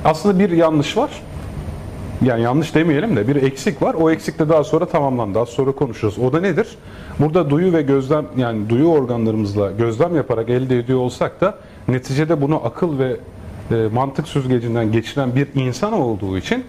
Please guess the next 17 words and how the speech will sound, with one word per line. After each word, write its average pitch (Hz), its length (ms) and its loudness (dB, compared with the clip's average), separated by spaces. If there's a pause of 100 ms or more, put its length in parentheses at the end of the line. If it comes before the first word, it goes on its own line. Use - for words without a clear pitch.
(220)
insanın 185 460 2
ön 196 240 2
yargıları, 156 760 4 (720)
e, 139 60 4
insanın 147 340 2
yanılgıları, 143 760 4
hep 143 240 -2
o 135 120 2
üzerinde 139 400 2
durduğumuz 135 480 2
biasler, 139 580 2 (100)
<laughs> - 120 -6
kognitif 139 460 0
heuristiklerle 131 680 0
vesaire 135 380 0
falan 131 280 0
filan, 214 260 0